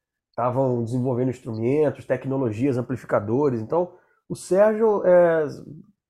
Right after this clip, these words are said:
qualquer um que toca guitarra e mora no Brasil hoje deve muito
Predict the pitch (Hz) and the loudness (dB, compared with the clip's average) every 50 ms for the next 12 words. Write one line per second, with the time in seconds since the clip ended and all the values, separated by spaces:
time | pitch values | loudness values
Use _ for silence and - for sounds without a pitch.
0 | _ - - 196 190 - 330 339 320 254 - 247 233 247 202 185 - - 170 175 | _ -4 -4 -4 -2 0 0 0 0 0 0 0 0 0 0 -2 -2 0 2 2
1 | 160 139 139 131 - - - _ _ _ _ _ _ _ _ - 156 139 139 165 | 2 2 0 -2 -2 -6 -14 _ _ _ _ _ _ _ _ -10 -6 0 2 4
2 | 180 180 165 156 147 135 120 113 123 175 175 151 165 190 190 185 180 160 170 175 | 4 4 2 2 2 0 0 0 0 -2 0 0 0 0 0 -2 -2 0 0 0
3 | 180 180 190 190 175 165 175 180 170 - 202 202 - | 0 0 0 0 0 2 2 0 -2 -4 -10 -12 -14